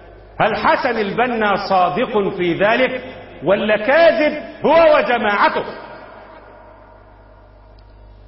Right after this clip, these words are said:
لما أخذوا أموال المسلمين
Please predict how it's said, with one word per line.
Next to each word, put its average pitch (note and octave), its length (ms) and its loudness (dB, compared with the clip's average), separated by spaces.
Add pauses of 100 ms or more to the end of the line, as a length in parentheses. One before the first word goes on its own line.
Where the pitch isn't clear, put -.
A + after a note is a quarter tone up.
(600)
لما E3+ 340 0
أخذوا F3 360 0
أموال D#3+ 320 0
المسلمين C#3+ 960 0